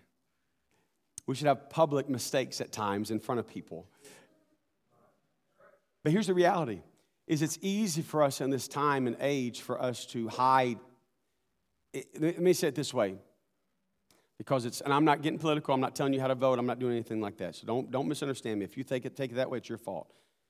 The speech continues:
But because many times we, we lean on our principles in the Word of God and, and we sometimes make those stated, certain people think, "Well, you must be this."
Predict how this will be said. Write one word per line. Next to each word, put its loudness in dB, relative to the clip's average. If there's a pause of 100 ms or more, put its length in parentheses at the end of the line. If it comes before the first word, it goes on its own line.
(340)
But -4
because 8
many 4
times 4 (380)
we, 0
we 2
lean 8
on 4
our 6
principles -2
in -4
the 2
Word 2
of 0
God 6 (580)
and, 4 (460)
and 0
we 2
sometimes 2
make 2
those -6 (320)
stated, 0 (440)
certain 2
people 0
think, 0
"Well, 4
you 0
must 4
be 0
this." -2